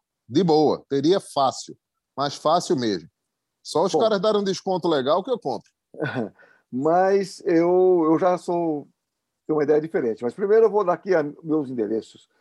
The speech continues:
Speaker 2: Você vai lá no YouTube, no Vamos de Carro, com Antônio Carlos, que lá tem um monte de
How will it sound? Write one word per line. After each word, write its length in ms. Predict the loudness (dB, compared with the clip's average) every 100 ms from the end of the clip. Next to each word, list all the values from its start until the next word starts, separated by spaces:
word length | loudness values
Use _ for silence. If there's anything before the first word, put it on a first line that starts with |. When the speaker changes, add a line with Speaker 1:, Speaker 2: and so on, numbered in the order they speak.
| _ _
Speaker 2:
Você 160 | -2 0
vai 100 | 2
lá 120 | 2
no 80 | 0
YouTube, 480 | -2 0 -2 0
no 160 | 0 0
Vamos 320 | 0 -2 -4
de 120 | -8
Carro, 540 | -4 0 2 0 -4 -12
com 120 | -12
Antônio 300 | -4 -2 -4
Carlos, 420 | -2 2 2 0 -4
que 80 |
lá 100 | -8
tem 200 | -4 -6
um 80 | -6
monte 680 | -2 0 2 0 -6 -10 -10
de 240 | -6 -8